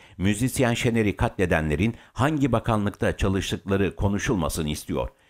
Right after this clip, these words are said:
Bunu siyasi istismar saydı. Acının ve cinayetin istismarı. İstek parçalarını okumadığı için Onur Şener'i barbarca öldürmüşlerdi. Cinayet işlenir işlenmez hemen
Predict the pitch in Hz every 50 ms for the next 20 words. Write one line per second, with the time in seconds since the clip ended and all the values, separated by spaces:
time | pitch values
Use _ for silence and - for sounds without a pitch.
0 | _ _ _ 80 85 92 87 95 117 131 120 - _ _ - - - 104 95 92
1 | 95 95 - - 127 - - 104 101 - - 110 101 - - 98 95 95 - -
2 | 87 69 67 65 62 69 - - _ _ - 98 82 90 78 73 95 107 101 90
3 | 78 - - _ _ 82 76 95 95 87 80 85 85 82 - - 92 76 73 -
4 | 82 78 - - 78 71 - 82 71 67 62 60 64 - _ _ _ _ _ _
5 | _ _ - 170 - - 185 175 - - 110 90 - - 98 82 80 80 76 78
6 | 80 - - 82 - 156 143 120 82 73 78 71 - - 110 110 117 - - -
7 | - - _ - 117 131 135 139 131 120 - - 131 127 113 92 82 67 62 64
8 | 82 85 90 90 - 123 131 131 - - 117 82 78 78 76 76 71 73 69 -
9 | - 73 65 62 53 55 - - _ _ _ - - - - - - 87 95 87
10 | 78 65 69 71 - - - 90 - - - 73 85 110 113 98 78 - - -
11 | 67 65 64 64 64 - - - 107 110 101 85 87 101